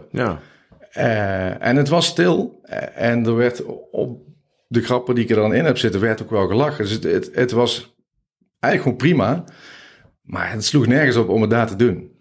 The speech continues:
Speaker 2: Maar toch, eh, ben ik daar super blij mee. En, en dat heb ik gewoon elke keer, de, dat is namelijk echt mijn verhaal. Jij zegt terecht van, "S-,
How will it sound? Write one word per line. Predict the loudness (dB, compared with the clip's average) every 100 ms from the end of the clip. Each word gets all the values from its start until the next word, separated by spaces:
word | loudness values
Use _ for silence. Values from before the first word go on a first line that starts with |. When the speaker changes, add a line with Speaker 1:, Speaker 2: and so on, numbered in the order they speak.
| _ -4
Speaker 2:
Maar | -4 -2
toch, | 0 2 2 -4 -16 -20
eh, | -20 -20 -20 _ _ _
ben | -2 2 2
ik | 2
daar | 0
super | 0 0 0
blij | 0 0
mee. | -2 -6 -6
En, | -4 -4 -6
en | -4 0
dat | 2
heb | 0
ik |
gewoon | 0 0
elke | 0 2
keer, | 0 -2 -2
de, | 0 0 0
dat | 0
is | 2
namelijk | 0 -2 0
echt | -2 -2 -10 -6
mijn | 0 0 0
verhaal. | -2 0 0 -2 -4 -14 -20 -20 -20 -20 -20 _ _
Jij | 0 2
zegt | 2 0 0
terecht | 0 0 -2
van, | -4 -4 -6 -10
"S-, | -12 -12 -14